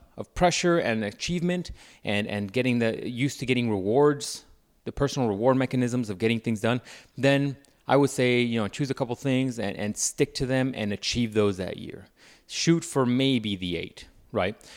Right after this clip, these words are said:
But if you're a person that is disciplined and you can get shit done and you, and you are determined to make a real fucking change,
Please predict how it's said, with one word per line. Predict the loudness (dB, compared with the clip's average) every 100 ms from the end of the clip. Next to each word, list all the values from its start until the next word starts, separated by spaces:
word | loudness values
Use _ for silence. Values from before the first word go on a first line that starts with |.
| -6 2
But | 2
if | 6
you're | 4
a | 6
person | 6 4 2 0
that | 2 2
is | 0
disciplined | -2 -2 -2 0 0 0
and | -2
you | -2
can | -2
get | -2 -2
shit | -2 -2
done | 0 2 2 0
and | -2 0
you, | -2 -2
and | -4 0
you | 0 0 0
are | -2
determined | -2 -6 -4 0 2 2 0 -2 -4
to | -2
make | 0 -2 -2
a | -6
real | -2 0 4 4 2 -2
fucking | -12 -4 0 0 0 -6 -6
change, | -10 -8 -6 -6 -8 -16 -18 -18 -18